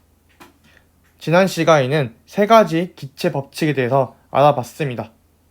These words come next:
첫 번째, 기체의 온도가 일정할 때 부피는 압력에 반비례한다는 보일 법칙. 두 번째,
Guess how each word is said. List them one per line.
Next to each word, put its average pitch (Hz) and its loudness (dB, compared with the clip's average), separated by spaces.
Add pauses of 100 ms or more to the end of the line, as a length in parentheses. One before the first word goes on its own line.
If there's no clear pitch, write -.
(460)
첫 - -10
번째, 165 -2 (1120)
기체의 165 0 (1120)
온도가 170 2
일정할 165 0
때 208 -2 (440)
부피는 156 -6
압력에 151 0 (480)
반비례한다는 151 0 (480)
보일 175 2
법칙. - -4 (960)
두 143 -8
번째, 151 -4